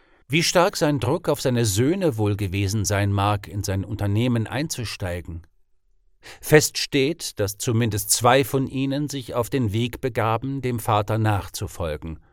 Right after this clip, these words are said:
Dabei verfügte Ernst immerhin über eine starke Leidenschaft für Technik. Im Gegenzug für seine Verpflichtung gegenüber dem väterlichen Betrieb erhielt er beachtenswerte Privilegien. Ernst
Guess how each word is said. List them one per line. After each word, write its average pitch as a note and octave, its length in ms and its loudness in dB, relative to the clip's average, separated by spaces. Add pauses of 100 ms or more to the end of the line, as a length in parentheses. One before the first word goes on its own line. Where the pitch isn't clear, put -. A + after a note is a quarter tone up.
(880)
Dabei F3 300 8
verfügte F3 420 -2
Ernst C3 460 -2
immerhin C#3+ 460 -2
über D3 200 -4
eine C3+ 240 -2
starke A2+ 480 0
Leidenschaft A2 800 0
für - 160 -6
Technik. - 540 -6 (640)
Im D2+ 280 -8
Gegenzug A#2+ 720 0
für G2+ 140 -4
seine F2 260 -4
Verpflichtung A2 640 -2
gegenüber G2 540 -2
dem E2+ 160 -4
väterlichen G#2 600 -2
Betrieb A2+ 460 -4 (480)
erhielt D#3+ 360 0
er C#3 180 0
beachtenswerte A#2+ 960 -2
Privilegien. A2+ 840 -2 (880)
Ernst D#3 520 4